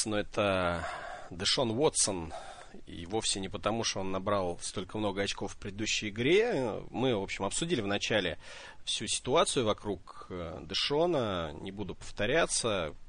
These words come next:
Пока он горяч, он квотербек двойной угрозы, которых на самом деле не так много в Н Ф Л у нас осталось,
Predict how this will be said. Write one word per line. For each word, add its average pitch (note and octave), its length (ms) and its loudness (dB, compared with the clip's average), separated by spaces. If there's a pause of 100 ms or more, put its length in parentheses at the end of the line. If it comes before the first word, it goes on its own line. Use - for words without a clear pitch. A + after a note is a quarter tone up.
(100)
Пока - 280 2
он E2+ 140 0
горяч, B2 800 4
он D#2+ 400 -4
квотербек G#2 420 -2
двойной G#2+ 320 2
угрозы, E3 400 2
которых - 600 -2 (100)
на A#2 120 0
самом A2 240 0
деле G#2+ 160 -2
не G#2+ 100 -4
так - 240 0
много B2+ 320 4
в G#2+ 80 -2
Н A#2+ 100 0
Ф - 140 -4
Л B2 120 2
у F#2+ 40 0
нас F#2+ 200 -4
осталось, - 520 -2